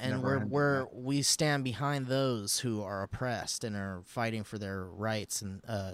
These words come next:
Speaker 1: to be treated like human beings, and so on and so
Speaker 2: Mm-hmm.
Speaker 1: forth. As well as it's Pride Month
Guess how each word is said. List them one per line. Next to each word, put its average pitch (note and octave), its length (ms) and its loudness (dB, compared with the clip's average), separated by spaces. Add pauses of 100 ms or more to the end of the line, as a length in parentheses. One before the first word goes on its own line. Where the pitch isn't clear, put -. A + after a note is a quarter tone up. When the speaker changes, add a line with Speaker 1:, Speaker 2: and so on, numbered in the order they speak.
Speaker 1:
to G2+ 300 -2
be F#2+ 160 -6
treated G2 420 -6
like F2 180 -4
human G#2 280 -4
beings, F#2+ 680 -4 (640)
and G2 160 -4
so A#2+ 240 0
on G#2 140 0
and F2+ 100 -4
so C3 200 2
Speaker 2:
Mm-hmm. A2+ 80 -2
Speaker 1:
forth. - 520 -12
As A#2+ 180 -2
well C3 220 4
as A#2 180 0
it's - 220 -2
Pride D3+ 500 4
Month F#2+ 540 -10